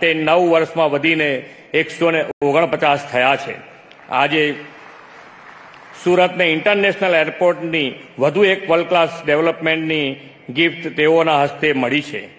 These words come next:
જે કહેવું તે કરવું એવા કાર્યમંત્ર શ્રી નરેન્દ્રભાઈ મોદી સાહેબે ચરિતાર્થ કર્યો છે. સુરત એરપોર્ટના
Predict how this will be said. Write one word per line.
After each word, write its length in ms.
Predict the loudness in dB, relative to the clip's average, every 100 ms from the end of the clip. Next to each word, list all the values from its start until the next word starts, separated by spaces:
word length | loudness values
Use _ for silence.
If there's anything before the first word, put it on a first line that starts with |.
| -20 -20 -20 _ -14 -8
જે 260 | -2 0
કહેવું 640 | 0 0 2 2 2 0 -4 -10 -20 -14 -2
તે 120 | -2
કરવું 460 | 2 0 2 2 4
એવા 220 | 4 2
કાર્યમંત્ર 720 | 2 0 2 0 -2 0 -2
શ્રી 180 | -2 0
નરેન્દ્રભાઈ 560 | 2 0 0 0 0
મોદી 300 | 0 -2 -2
સાહેબે 340 | -2 0 0 -2
ચરિતાર્થ 720 | -2 -2 0 0 0 0 -4
કર્યો 220 | -2 -2
છે. 160 | -4 -10 -16 -20 _ _ _ _ _ _ _ _ _ _ _ _ -20 -20 -20 -20 _ _ _ _ _ _ _ -6
સુરત 320 | 0 2 2
એરપોર્ટના 800 | 2 0 0 0 0 0 0 -4